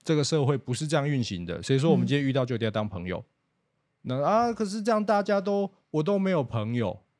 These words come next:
Speaker 1: 我说那是因为你造成你没有朋友的。
Speaker 2: 嗯。
Speaker 1: 这件事情我讲出来以后，他妈气死了。
Speaker 2: <laughs>
Speaker 1: 真的哦，他妈气死了。但后来他也消化掉了，他知道这是他长期他小孩子的问题。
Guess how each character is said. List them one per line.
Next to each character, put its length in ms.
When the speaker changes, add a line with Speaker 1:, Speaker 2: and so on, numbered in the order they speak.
Speaker 1:
我 140
说 260
那 160
是 160
因 140
为 100
你 300
造 200
成 240
你 80
没 140
有 80
朋 220
友 120
的。 80
Speaker 2:
嗯。 300
Speaker 1:
这 120
件 180
事 100
情 140
我 100
讲 200
出 100
来 60
以 40
后， 80
他 140
妈 140
气 540
死 340
了。 280
Speaker 2:
<laughs> 180
Speaker 1:
真 140
的 80
哦， 100
他 120
妈 100
气 420
死 280
了。 140
但 220
后 180
来 140
他 180
也 160
消 240
化 160
掉 240
了， 160
他 120
知 160
道 160
这 160
是 140
他 180
长 320
期 240
他 140
小 180
孩 120
子 160
的 200
问 200
题。 240